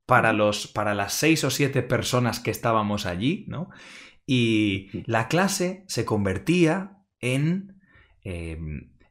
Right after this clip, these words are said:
Speaker 1: la clase se convertía en, en España, o en Costa Rica, o en, o en Panamá, o en México.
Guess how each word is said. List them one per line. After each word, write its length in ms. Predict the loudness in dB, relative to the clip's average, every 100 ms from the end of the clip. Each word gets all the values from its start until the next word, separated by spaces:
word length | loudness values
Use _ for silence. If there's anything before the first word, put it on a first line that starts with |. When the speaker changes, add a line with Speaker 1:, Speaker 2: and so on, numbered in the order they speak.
| _ _ _ -6
Speaker 1:
la 200 | -2 2
clase 240 | 2 0
se 140 | -2 -2
convertía 460 | -2 -2 0 2
en, 180 | 2 0
en 160 | -4 -2
España, 680 | -2 2 2 2 0 -6 -12 -4
o 160 | 0
en 160 | 0 -2
Costa 320 | -4 -4 -2
Rica, 480 | 0 0 -2 -2 -6
o 340 | -2 -2 -2 -2
en, 220 | -2 -4
o 160 | -4 -4
en 160 | -4
Panamá, 560 | -2 -2 0 0 0 -4
o 140 | -4 -2
en 120 | 0
México. 580 | 2 0 -2 -4 -6